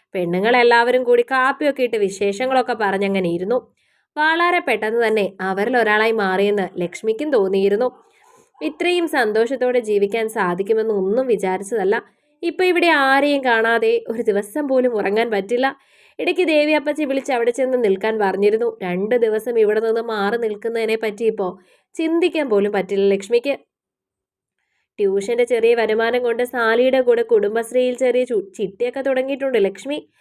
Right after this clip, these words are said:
ആശുപത്രി സമയത്ത് കുറച്ച് കടം സെബാസ്റ്റ്യനുണ്ട്, അത് തീർക്കുക എന്നതാണ് അവളുടെ ലക്ഷ്യം. കടമായി കഴിഞ്ഞാൽ പിന്നെ ആൾക്ക് രാത്രി ഉറക്കമില്ല. എപ്പോഴും അതിനെപ്പറ്റി ചിന്തിച്ചുകൊണ്ടിരിക്കും. തന്റെ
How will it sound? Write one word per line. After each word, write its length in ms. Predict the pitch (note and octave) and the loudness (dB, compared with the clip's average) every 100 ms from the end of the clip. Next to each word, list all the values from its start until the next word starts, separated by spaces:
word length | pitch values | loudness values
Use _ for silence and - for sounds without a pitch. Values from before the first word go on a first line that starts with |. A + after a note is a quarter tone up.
| _ _ - | _ _ -4
ആശുപത്രി 600 | D4+ D#4 D4+ D#4 D#4+ D#4 | -2 -2 -2 -4 -4 -4
സമയത്ത് 400 | D#4 C4 A#3+ B3+ | -2 0 0 0
കുറച്ച് 300 | A#3+ A3 A#3+ | -2 -2 -4
കടം 300 | G#3+ F3+ G3+ | -2 -2 -2
സെബാസ്റ്റ്യനുണ്ട്, 640 | B3 A3 G#3 G#3 G#3 F3+ F3+ | -2 -2 -2 -2 -4 -4 -6
അത് 140 | F3 G3 | -6 -6
തീർക്കുക 440 | G#3 G3+ G3+ A3 B3 | -2 -2 -2 -4 -2
എന്നതാണ് 400 | A#3+ A#3+ A#3+ A#3 | -2 -2 0 0
അവളുടെ 260 | A3+ A#3+ | 0 2
ലക്ഷ്യം. 360 | A#3 A3 - C4 _ _ _ _ _ _ - | 0 -2 -6 -10 _ _ _ _ _ _ -4
കടമായി 520 | D#4 E4 E4+ C4+ C4 | 0 2 2 2 0
കഴിഞ്ഞാൽ 360 | C4 A3+ A#3 | 0 0 0
പിന്നെ 240 | A#3 A#3+ A#3 | 0 0 0
ആൾക്ക് 260 | G#3+ G#3 A3 | 0 0 0
രാത്രി 300 | F#3 F#3 G#3+ | -2 -2 -2
ഉറക്കമില്ല. 560 | F3+ F3 - G3 E3+ - - | -2 -4 -4 -4 -4 -8 -12
എപ്പോഴും 360 | F3 F3 A#3 B3 | -12 -8 -6 -4
അതിനെപ്പറ്റി 460 | G3+ A3 B3+ C4 B3 | -2 -2 -2 -4 -4
ചിന്തിച്ചുകൊണ്ടിരിക്കും. 840 | A3+ F3+ F#3 G#3+ G#3+ G#3 A3 C#4 _ _ _ _ | -4 -2 -2 0 0 -2 -2 -6 _ _ _ _
തന്റെ 240 | F#3+ G3+ | -2 2